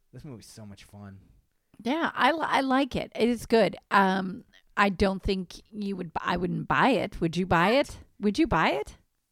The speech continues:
Speaker 1: Yeah, I will show my kids Follow That Bird.
Speaker 2: Aw.
Speaker 1: Because it, it, it's
Speaker 2: It is a good one, yeah.
Speaker 1: it's good, like,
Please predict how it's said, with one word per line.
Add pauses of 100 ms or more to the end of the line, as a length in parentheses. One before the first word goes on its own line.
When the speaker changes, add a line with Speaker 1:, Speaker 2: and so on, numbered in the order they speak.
(520)
Speaker 1:
Yeah,
I
will
show
my
kids
Follow
That
Bird. (460)
Speaker 2:
Aw. (180)
Speaker 1:
Because
it,
it, (120)
it's
Speaker 2:
It
is
a
good
one,
yeah.
Speaker 1:
it's
good,
like,